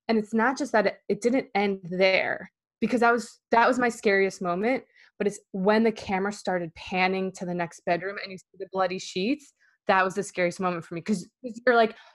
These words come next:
"This has been resolved." And the second the camera starts moving over, like, the aftermath, and your brain does the math of, like,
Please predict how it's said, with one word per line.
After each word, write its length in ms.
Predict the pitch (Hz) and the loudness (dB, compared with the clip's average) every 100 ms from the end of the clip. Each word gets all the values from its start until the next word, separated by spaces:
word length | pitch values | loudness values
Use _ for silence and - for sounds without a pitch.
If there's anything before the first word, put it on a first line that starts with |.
| _ | _
"This 140 | 240 233 | -2 0
has 100 | 226 | 0
been 140 | 233 | 2
resolved." 680 | 208 190 175 165 170 170 - _ | 2 2 4 4 4 -2 -10 _
And 120 | 214 214 | 2 2
the 60 | |
second 420 | 214 220 202 240 | 2 -4 -2 -2
the 60 | 233 | -4
camera 260 | 220 208 196 | -4 -4 -2
starts 280 | 185 180 | -4 -2
moving 340 | 185 175 180 175 - | -4 -2 -4 -6 -4
over, 380 | 180 170 180 180 | -4 0 0 0
like, 260 | 170 165 _ _ _ | 0 -4 _ _ _
the 140 | 202 - | -10 -4
aftermath, 800 | 175 170 - 220 226 254 262 - - _ - | -4 -6 -6 -4 -2 -2 -4 -10 -20 _ -6
and 100 | 208 | -4
your 100 | 196 | -2
brain 300 | 175 190 196 | -2 -2 0
does 220 | 175 180 | 0 0
the 80 | 190 | -4
math 300 | 185 175 175 | -2 -2 -4
of, 80 | 185 | -4
like, 280 | 180 170 | -4 -6